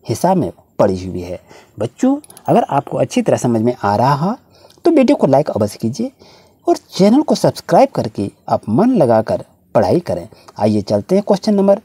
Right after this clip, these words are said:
फ़ोर नेक्स्ट पेज पर। प्यारे बच्चों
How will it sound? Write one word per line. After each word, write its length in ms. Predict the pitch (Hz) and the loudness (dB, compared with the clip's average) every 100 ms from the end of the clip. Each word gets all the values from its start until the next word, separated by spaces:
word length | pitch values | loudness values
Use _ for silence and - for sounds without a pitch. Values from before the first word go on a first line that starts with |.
| _ _ - | _ _ -4
फ़ोर 300 | 151 156 170 _ _ _ _ - | 0 0 -2 _ _ _ _ -6
नेक्स्ट 280 | 107 139 - | -2 -2 -4
पेज 240 | 101 85 | -8 -8
पर। 200 | - - - - _ _ _ _ _ _ _ _ - | -12 -18 -18 -20 _ _ _ _ _ _ _ _ 0
प्यारे 200 | 131 127 | 2 2
बच्चों 320 | 110 - 214 | 0 -2 -4